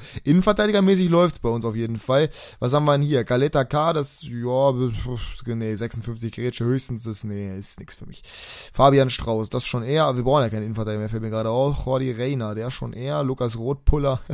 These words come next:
<laughs> bester Name immer noch, der ist immerhin schön schnell, aber das, äh, bringt uns auch nicht viel. Yusuf Paulsen, weiß ich gar nicht, warum ich den gescoutet hab. Und Ihi Janocho wäre auch einer, den man sich ausleihen könnte eventuell.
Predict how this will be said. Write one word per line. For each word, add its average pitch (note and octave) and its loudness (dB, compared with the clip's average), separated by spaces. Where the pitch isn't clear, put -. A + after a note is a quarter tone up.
<laughs> - -14
bester A#2+ 0
Name A#2+ -2
immer G#2+ -4
noch, B2+ -2
der A#2+ -4
ist A#2 -4
immerhin A2+ -6
schön A2 -6
schnell, B2 -2
aber G#2+ -6
das, - -8
äh, G#2+ -8
bringt A2+ -10
uns G#2 -14
auch A#2 -8
nicht A2+ -10
viel. C3+ -4
Yusuf A#2+ -4
Paulsen, C3 4
weiß A#2+ 0
ich - -12
gar A#2 -2
nicht, A2+ -6
warum A2+ -4
ich A2+ -6
den A2 -6
gescoutet B2+ 0
hab. A#2+ -2
Und A2+ -6
Ihi D3 0
Janocho C#3+ 0
wäre C3+ 0
auch C3 2
einer, C3 0
den B2+ -2
man A#2+ -2
sich A2+ -8
ausleihen G#2+ -4
könnte A2 -6
eventuell. G#2+ -4